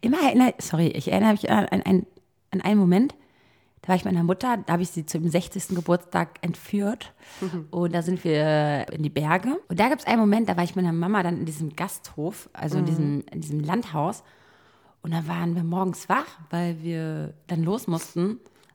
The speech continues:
Speaker 1: Und dann dieser Nebel und diese Kälte und es war im Winter und der
Speaker 2: Krass.
Speaker 1: Schnee auf den Bergen und so. Ey, das, ich liebe das. Das ist so, das war auch so ein krasser Moment. Und
Speaker 2: Ja.
Speaker 1: daran denke ich immer, wenn ich an Winterurlaub denke.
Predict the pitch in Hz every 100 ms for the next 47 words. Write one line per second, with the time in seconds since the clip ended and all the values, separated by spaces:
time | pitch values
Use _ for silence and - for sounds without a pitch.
0 | _ _ 175 170 175 180 175 175 175 175
1 | 180 175 175 - 185 185 175 - - 175
2 | 180 180 160 165 156 175 185 151 160 -
3 | 165 - - - 175 - - 196 185 202
4 | 202 190 151 - 190 175 175 190 185 175
5 | - - - - 160 151 190 - - -
6 | 180 165 160 151 - _ _ 190 180 -
7 | 180 170 - - 180 180 - 180 - 190
8 | 196 190 185 170 160 170 - 180 190 202
9 | 190 202 - 240 269 214 208 202 202 180
10 | 208 233 151 151 151 143 143